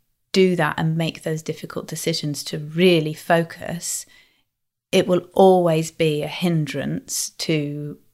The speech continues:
real, like, to, to fame and growth.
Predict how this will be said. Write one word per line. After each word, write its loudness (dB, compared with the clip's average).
real, 0
like, -8
to, -2
to -6
fame 0
and -6
growth. -10